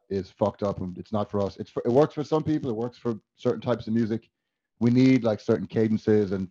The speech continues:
fluctuation in tempos. It just, it's part of our, our sound. Um,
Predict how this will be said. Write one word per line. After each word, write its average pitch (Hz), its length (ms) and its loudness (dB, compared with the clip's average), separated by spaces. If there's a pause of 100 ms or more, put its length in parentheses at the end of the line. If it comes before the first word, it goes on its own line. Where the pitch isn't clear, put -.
fluctuation 98 580 -8
in 98 100 -10
tempos. 95 440 -10
It 101 100 -14
just, 127 240 -4
it's - 120 -10
part 113 200 -6
of 104 100 -6
our, 98 60 -8 (120)
our 98 100 -8
sound. 107 380 -6 (680)
Um, 92 460 -10